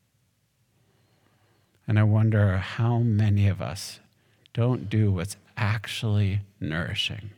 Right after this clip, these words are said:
to us. Instead, we prefer to keep separating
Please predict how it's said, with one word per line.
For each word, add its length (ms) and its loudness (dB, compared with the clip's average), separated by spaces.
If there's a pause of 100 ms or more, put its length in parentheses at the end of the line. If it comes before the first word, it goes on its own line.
to 120 -12 (120)
us. 260 -18 (2500)
Instead, 640 2
we 160 2
prefer 720 0
to 240 -6
keep 340 -4
separating 840 -4